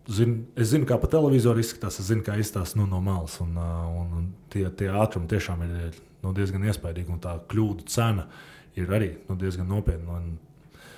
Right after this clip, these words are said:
ir grūti, grūti nepieļ-, nu, pie-, pieļaut tur minimums kļūdu, spēlējot, ā, ļoti ilgu laiku, teiksim, nepietiekamā sastāvā. Nu, ir, ir diezgan grūti.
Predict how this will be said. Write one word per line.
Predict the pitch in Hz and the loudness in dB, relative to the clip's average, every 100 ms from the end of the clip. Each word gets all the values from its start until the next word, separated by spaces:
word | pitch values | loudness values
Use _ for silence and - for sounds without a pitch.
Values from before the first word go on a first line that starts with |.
| - - - | -20 -20 -6
ir | 98 | 0
grūti, | 104 127 135 - - | 6 8 8 6 2
grūti | 120 117 131 151 160 107 | 0 6 10 10 8 2
nepieļ-, | 95 123 131 113 107 113 117 110 120 | 2 2 4 4 4 -2 -8 -8 -4
nu, | 120 110 90 - - | 0 0 -2 -14 -12
pie-, | - 131 127 - | -6 -4 -6 -8
pieļaut | - 120 107 90 | 2 2 2 -2
tur | - 98 | -4 -6
minimums | 101 98 110 123 110 101 90 - | -4 -4 0 2 2 -2 -6 0
kļūdu, | 107 113 95 - | 6 6 6 0
spēlējot, | - 95 98 87 85 - - | 0 2 2 0 -2 -6 -8
ā, | 87 85 82 80 80 98 | -6 -4 -2 -4 -6 -8
ļoti | 101 95 90 95 | -4 -2 0 2
ilgu | 95 90 | 2 0
laiku, | 90 101 - | 2 0 0
teiksim, | - 85 - 92 | -10 -10 -6 -4
nepietiekamā | 92 87 80 80 82 | -4 -4 -6 -8 -8
sastāvā. | 80 87 85 - 92 - - | -6 -6 -6 -8 -16 -18 -10
Nu, | 101 98 | -4 0
ir, | 95 98 | 0 -2
ir | 104 | -4
diezgan | 90 95 98 | -2 -2 -2
grūti. | 87 92 92 | -4 -4 -6